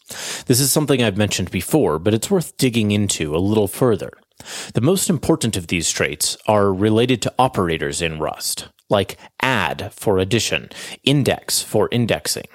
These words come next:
iterator for loops, and so on. It looks likely, along these same lines, that something similar will be in play with async and await and future in the future.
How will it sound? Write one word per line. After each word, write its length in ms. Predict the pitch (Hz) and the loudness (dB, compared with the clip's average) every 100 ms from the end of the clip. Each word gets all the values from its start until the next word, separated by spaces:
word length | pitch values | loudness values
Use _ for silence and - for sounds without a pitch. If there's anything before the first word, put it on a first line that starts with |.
| - - | -18 0
iterator 600 | 139 120 101 82 - - | 2 4 2 2 -2 -8
for 220 | - 87 | -2 0
loops, 540 | 87 113 107 - - - | 2 2 0 -2 -6 -4
and 200 | 87 87 | -4 -2
so 240 | - 101 | 0 0
on. 160 | 64 - _ _ _ - - - - - | -2 -12 _ _ _ -20 -14 -10 -4 0
It 80 | 120 | 2
looks 280 | 147 - | 2 2
likely, 600 | 190 220 - 71 87 120 - | 2 0 -2 -4 -2 -4 -2
along 320 | 117 110 113 | 2 2 2
these 160 | 107 95 | 2 2
same 220 | 120 95 | 0 2
lines, 440 | 113 95 78 95 | 2 0 -2 -4
that 140 | 143 - | -2 0
something 320 | 151 160 131 | 0 2 0
similar 320 | - 120 107 | 2 2 2
will 160 | 101 95 | 2 2
be 180 | 98 95 | 2 2
in 160 | 95 | 0
play 340 | - 101 82 92 | 0 0 2 2
with 220 | 92 - | 0 0
async 460 | 98 95 101 87 | 0 0 -2 -2
and 100 | 90 | -2
await 500 | 82 107 101 85 - - | 0 2 0 -2 -6 -4
and 280 | 95 85 - | -2 -2 -6
future 680 | - - 175 - 85 71 113 - - | -8 -2 0 0 -2 -2 -6 -8 -4
in 240 | 98 90 | -2 -2
the 80 | 92 | -2
future. 480 | - 156 - - | 0 -2 -2 -8